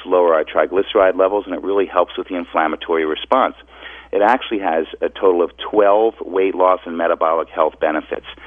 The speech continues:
And again, Paul, talk about patents. There are seven U S patents involved with this product. So, again,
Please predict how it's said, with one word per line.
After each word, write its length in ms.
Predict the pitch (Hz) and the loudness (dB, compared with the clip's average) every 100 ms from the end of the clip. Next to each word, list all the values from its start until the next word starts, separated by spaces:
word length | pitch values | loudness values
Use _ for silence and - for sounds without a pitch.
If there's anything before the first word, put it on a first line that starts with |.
| - - - | -20 -18 -6
And 100 | 95 | -2
again, 300 | 95 113 95 | 2 2 0
Paul, 340 | - 78 71 - - _ | 0 0 0 -8 -20 _
talk 200 | - 98 | 0 0
about 240 | - 87 85 | 2 -2 -2
patents. 420 | 101 98 87 - | -2 -2 -2 -4
There 160 | 87 82 | 0 0
are 60 | - - | -2 -4
seven 360 | 113 101 98 95 | 2 2 2 -4
U 160 | 92 | 0
S 140 | 87 80 - | 0 -2 -2
patents 400 | 92 82 71 - | 0 0 -2 -12
involved 580 | 76 76 80 78 73 - | -10 0 2 2 0 -4
with 180 | 71 69 | -8 -6
this 140 | 69 - | -10 -8
product. 440 | 78 73 67 - - | -4 -2 -2 -8 -4
So, 240 | 82 76 - - - - - - - - - | 0 0 -4 -16 -20 -20 -20 -20 -20 -20 -10
again, 520 | - 80 92 92 80 | -6 -2 2 2 0